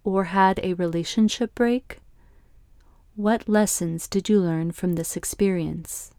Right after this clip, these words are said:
Activity invitation. Apply this already broken philosophy to something you love.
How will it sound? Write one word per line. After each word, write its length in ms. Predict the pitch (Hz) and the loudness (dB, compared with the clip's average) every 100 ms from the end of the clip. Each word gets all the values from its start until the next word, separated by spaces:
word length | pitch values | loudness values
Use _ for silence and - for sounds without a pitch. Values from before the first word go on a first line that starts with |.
| _ - _ _ _ _ _ _ - _ - _ _ _ - _ _ - _ _ _ | _ -20 _ _ _ _ _ _ -20 _ -20 _ _ _ -20 _ _ -20 _ _ _
Activity 840 | 196 196 - - 220 240 254 254 240 | -4 -4 -2 2 6 6 6 6 4
invitation. 920 | 214 214 220 - 180 165 - 165 170 - _ - _ _ - - _ - _ _ - - _ _ _ _ _ _ _ _ _ _ - - - | 4 4 2 -2 -4 -4 -4 -6 -6 -10 _ -20 _ _ -20 -20 _ -20 _ _ -20 -20 _ _ _ _ _ _ _ _ _ _ -20 -18 -2
Apply 640 | 226 - 254 247 262 285 | -2 2 6 6 8 6
this 480 | 269 240 233 - - - | 6 4 4 0 -6 -2
already 440 | 196 196 208 190 175 | 0 4 2 2 0
broken 680 | - 196 196 165 165 170 160 - - | 2 0 0 -4 -6 -8 -10 -18 -6
philosophy 840 | - 208 190 190 - 170 165 160 - | 2 4 4 2 -2 -4 -4 -6 -6
to 120 | 185 | -6
something 480 | - 202 190 180 175 | 0 2 2 0 0
you 80 | 170 | 0
love. 720 | 170 170 160 156 160 - | 2 2 2 -2 -8 -14